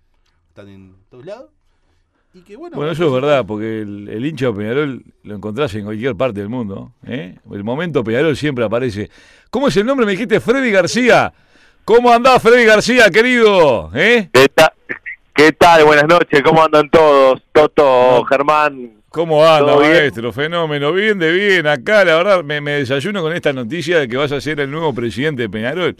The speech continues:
Speaker 2: Te dio, te dio para adelante el bichi. ¿Qué le tiraste? ¿Unos mangos?
Speaker 3: No, no, pero vos, Toto, también, vos, vos la, la tenés adentro, vos también, Toto, la
Speaker 1: <laughs> No,
Speaker 3: tenés
Speaker 1: no, no, no.
Speaker 3: adentro.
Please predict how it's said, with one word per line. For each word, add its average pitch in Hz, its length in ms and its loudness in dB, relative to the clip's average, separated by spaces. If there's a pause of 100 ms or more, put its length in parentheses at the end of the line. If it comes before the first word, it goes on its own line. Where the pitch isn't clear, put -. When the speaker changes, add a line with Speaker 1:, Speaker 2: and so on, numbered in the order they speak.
(300)
Speaker 2:
Te 117 100 -4
dio, 175 140 -2 (100)
te - 120 0
dio 185 160 0
para 156 160 2
adelante 160 320 0
el 165 80 -4
bichi. 160 240 -6
¿Qué 170 100 -4
le 156 100 -4
tiraste? 123 260 -4
¿Unos 135 120 -6
mangos? 147 420 -2 (520)
Speaker 3:
No, 175 600 2
no, 151 320 2
pero 143 200 2
vos, 185 200 4
Toto, 190 300 2
también, 143 680 -2 (460)
vos, 156 340 4
vos 151 160 4
la, 170 260 2
la 143 140 4
tenés 165 280 0
adentro, 165 540 2
vos 160 120 2
también, 165 280 0 (120)
Toto, - 220 2
la - 120 2
Speaker 1:
<laughs> - 0 -
No, - 100 2
Speaker 3:
tenés - 80 2
Speaker 1:
no, 392 80 0
no, - 220 2 (240)
no. - 100 -2
Speaker 3:
adentro. - 140 -4